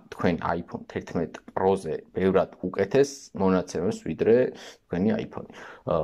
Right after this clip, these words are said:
ამ შემთხვევაში, ნუ, რა ვთქვა, არ ვიცი, უბრალოდ, ე, პეროობას ცოტა, მ, მაცდენილია ეს ყველაფერი, მაგრამ უფრო ტიპობა, მარიაჟობა, იმიტომ რომ გინდ კამერა აიღეთ, გინდ პროცესორი აიღეთ, გინდ ელემენტზე ვაფშე ხმას აღარ ვიღებ iPhone-ის ელემენტებზე,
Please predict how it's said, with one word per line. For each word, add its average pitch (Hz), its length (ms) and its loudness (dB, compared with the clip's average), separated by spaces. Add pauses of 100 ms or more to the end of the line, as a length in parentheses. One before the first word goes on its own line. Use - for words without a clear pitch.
ამ 113 220 2
შემთხვევაში, 120 760 2 (100)
ნუ, 85 180 -4 (540)
რა 82 240 0
ვთქვა, 95 320 2
არ 117 160 6
ვიცი, - 260 -6
უბრალოდ, 71 460 -4
ე, - 260 -8 (320)
პეროობას 95 680 4 (360)
ცოტა, 98 320 4 (120)
მ, 92 440 -4 (160)
მაცდენილია 110 760 4
ეს 82 100 -6
ყველაფერი, 85 500 -2
მაგრამ 101 300 4
უფრო 90 260 0
ტიპობა, 87 500 0
მარიაჟობა, 78 640 -2
იმიტომ 80 380 -2
რომ 101 180 4 (440)
გინდ 92 260 0
კამერა 87 460 0
აიღეთ, 80 340 -2
გინდ 90 200 -6
პროცესორი 87 520 0
აიღეთ, 80 360 -2
გინდ 87 220 0
ელემენტზე 90 800 0
ვაფშე - 460 -2
ხმას - 320 -6
აღარ 87 240 2
ვიღებ 98 320 0
iPhone-ის 82 460 -6
ელემენტებზე, 82 600 0